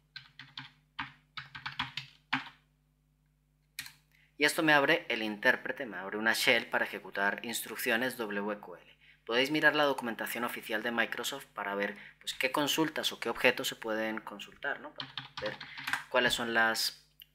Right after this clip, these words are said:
instrucciones que se pueden hacer desde aquí. Por ejemplo, Win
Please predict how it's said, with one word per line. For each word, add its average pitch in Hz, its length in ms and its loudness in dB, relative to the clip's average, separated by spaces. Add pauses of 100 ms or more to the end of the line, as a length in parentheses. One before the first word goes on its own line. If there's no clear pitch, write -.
instrucciones 117 680 -2
que - 80 -8
se - 120 -10
pueden 104 240 -6
hacer 98 260 -10
desde 95 220 -14
aquí. - 160 -12 (640)
Por - 120 -20
ejemplo, - 440 -14 (800)
Win 113 280 -6